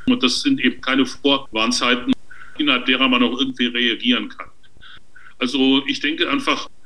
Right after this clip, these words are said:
aus der russischen Perspektive ist die Bedrohung so akut, dass eben solche abwägenden Kalkulationen nach dem Motto, "Mache ich vielleicht gegenüber der B R D noch irgendeine Konzession?", einfach jetzt zurücktreten müssen.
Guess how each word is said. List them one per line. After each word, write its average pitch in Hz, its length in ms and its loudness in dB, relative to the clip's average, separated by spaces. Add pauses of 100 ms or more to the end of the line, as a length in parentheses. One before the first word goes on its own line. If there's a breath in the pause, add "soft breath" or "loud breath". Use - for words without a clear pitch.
(300 loud breath)
aus 135 280 0
der 127 100 6
russischen 160 440 2
Perspektive 147 840 0 (440 loud breath)
ist 160 200 0
die 165 60 -2
Bedrohung 143 500 4
so 143 200 6
akut, - 420 -2 (520 loud breath)
dass 135 220 0
eben 135 520 4
solche 131 400 0
abwägenden 139 580 2
Kalkulationen 131 840 2
nach 123 140 2
dem 127 120 4
Motto, 131 240 4 (500 loud breath)
"Mache 131 180 4
ich 131 120 -2
vielleicht 131 560 0
gegenüber 127 420 0
der 120 160 2
B 117 160 0
R 113 60 4
D 120 180 2
noch 131 140 0
irgendeine 127 340 0
Konzession?", 127 800 2 (400 loud breath)
einfach 131 340 -2
jetzt - 340 -2
zurücktreten 113 760 0
müssen. 104 340 -2